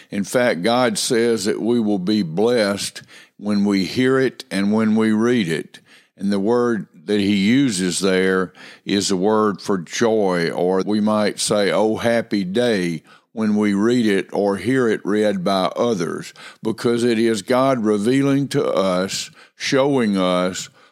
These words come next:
what has been, what is, and what is to come. I am no expert at this book, and probably not at anything else, but I'm not gonna let my lack of expertise keep me from reading the book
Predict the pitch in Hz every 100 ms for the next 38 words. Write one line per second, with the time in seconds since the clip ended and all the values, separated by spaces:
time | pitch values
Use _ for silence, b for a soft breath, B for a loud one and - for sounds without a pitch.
0 | b 113 110 104 120 131 123 104 135 123
1 | 123 113 110 - 117 127 127 120 120 104
2 | 107 117 - 98 120 120 110 - 117 -
3 | - 117 95 82 80 - 127 123 107 110
4 | 131 135 127 120 - 127 120 117 - 101
5 | 104 - 127 - 98 110 113 - _ _
6 | _ _ 101 98 - 131 131 117 95 98
7 | 98 107 104 92 98 104 98 - 104 101
8 | 101 98 85 76 - - b b b b
9 | _ 95 107 104 101 110 131 85 120 113
10 | 104 107 123 107 - _ _ _ - 107
11 | 104 98 95 87 - 101 120 127 113 92
12 | 113 107 - 87 82 - 160 110 104 -
13 | - 143 - - 110 104 - 98 92 117
14 | 160 143 110 95 90 85 101 98 -